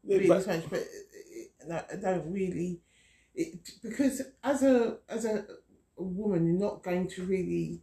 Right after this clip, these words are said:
Speaker 2: like, with other women, I, is, I can see it because I can, I know what I've done myself,
Speaker 1: Mm.
Speaker 2: and I know with the, with women I know, I know with women in my family, so I've got that kind of grouping to look at. So it's, it's probably easier for me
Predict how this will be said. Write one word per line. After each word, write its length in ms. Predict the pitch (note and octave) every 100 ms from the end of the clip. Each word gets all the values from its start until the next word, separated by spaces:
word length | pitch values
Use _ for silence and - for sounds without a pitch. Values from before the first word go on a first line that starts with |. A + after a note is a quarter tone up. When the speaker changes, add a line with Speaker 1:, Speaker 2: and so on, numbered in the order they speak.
| _ _ _ _ _ _ _ _ _ - - - - _ -
Speaker 2:
like, 180 | F#3 F3
with 140 | G3+
other 200 | A3 G#3+
women, 280 | G3+ F#3 D#3+
I, 140 | E3
is, 260 | - E3+ E3+ -
I 100 | E3+
can 240 | E3+ E3+ E3
see 260 | - F#3+
it 60 | -
because 260 | D#3 E3+ D3+
I 80 |
can, 180 | D3+ -
I 100 | -
know 180 | E3+ F3
what 180 | E3 -
I've 220 | D#3+ D#3+
done 320 | D3 D3+ A3 A3 _ -
myself, 460 | D3+ - C#3 C#3+ - _
Speaker 1:
Mm. 260 | C#3+ C3 A2
Speaker 2:
and 100 | E3
I 60 |
know 380 | E3 E3 D#3+ E3 - _ _ -
with 180 | E3+ -
the, 140 | - -
with 220 | E3+ D3+ D#3
women 320 | F#3+ F3 E3
I 120 | E3
know, 640 | D#3+ E3 F3 F3+ G3+ G#3+ - _ -
I 40 | E3+
know 140 | E3
with 160 | D3 C#3+
women 260 | F3 E3
in 100 | D#3+ D#3
my 140 | D#3
family, 600 | - - F3+ F3 D#3+ E3+
so 140 | E3 F#3
I've 200 | F#3+ -
got 220 | G3 -
that 180 | D3+ -
kind 200 | F3+ D#3+
of 140 | D#3+
grouping 420 | G3 F3 E3+ E3
to 120 | - D#3
look 260 | E3+ E3+
at. 160 | - -
So 80 | -
it's, 160 | -
it's 180 | - G3
probably 340 | - F#3+ F#3 F#3
easier 280 | F3 E3+
for 140 | E3
me 100 | E3